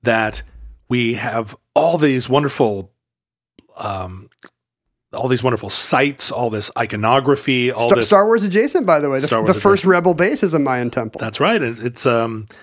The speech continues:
Speaker 1: it's so evocative. It feels like it's, uh, we have so many stories kind of from both sides of that first contact between the, between the cultures. But there's also, we also know so little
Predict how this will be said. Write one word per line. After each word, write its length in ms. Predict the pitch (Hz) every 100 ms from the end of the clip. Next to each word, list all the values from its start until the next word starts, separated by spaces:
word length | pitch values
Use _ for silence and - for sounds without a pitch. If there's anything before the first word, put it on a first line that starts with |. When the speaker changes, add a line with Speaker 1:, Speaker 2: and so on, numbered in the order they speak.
| _ _ -
Speaker 1:
it's 160 | 160
so 180 | - 185
evocative. 840 | 156 120 143 156 170 156 156 143 -
It 240 | 127 123
feels 640 | - 156 147 143 123 - -
like 300 | 113 107 -
it's, 360 | 120 113 - -
uh, 140 | 117 110 -
we 120 | 147
have 160 | 131 - _ - - -
so 220 | - 196 185
many 220 | 185 156
stories 400 | - 170 156 -
kind 160 | 139
of 60 | 120
from 160 | 127 117
both 340 | 120 143 139
sides 380 | - 139 147 131
of 80 | 107
that 180 | 104 -
first 440 | - 143 135 -
contact 800 | - 147 156 - 143 143 - - - - - -
between 460 | 123 139 135 135
the, 320 | 131 131 127 - _
between 360 | 139 - 139 131
the 80 | 120
cultures. 680 | 143 131 147 139 135 - - _ _ _ - - -
But 140 | -
there's 140 | 165 190
also, 480 | 202 196 160 - - - _ _ _ _ _ -
we 80 | 165
also 260 | 202 196
know 240 | 160 160 147
so 240 | - 147
little 680 | 110 110 185 208 - -